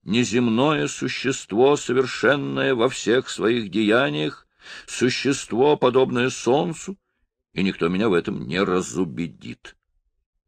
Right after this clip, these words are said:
И святого Иосифа почитаю, и всех святых почитаю, и даже святого Серапиона". Ну, у него такое отвратительное имя. Да, ему бы не мешало похлопотать о перемене имени,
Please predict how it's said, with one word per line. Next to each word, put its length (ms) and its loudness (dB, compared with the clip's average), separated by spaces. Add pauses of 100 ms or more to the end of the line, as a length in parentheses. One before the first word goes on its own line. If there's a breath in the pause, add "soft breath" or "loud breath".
И 120 -2
святого 560 4
Иосифа 560 4
почитаю, 760 0
и 40 -2
всех 340 -2
святых 600 -2
почитаю, 680 0
и 20 -2
даже 340 2
святого 680 2 (200 soft breath)
Серапиона". 960 4 (800)
Ну, 380 -8
у 60 -8
него 220 -8
такое 360 -4
отвратительное 880 -12
имя. 480 -8 (1000)
Да, 520 2
ему 340 -4
бы 180 -2
не 140 -4
мешало 420 -2
похлопотать 680 -2
о 60 -2
перемене 520 -2
имени, 340 -8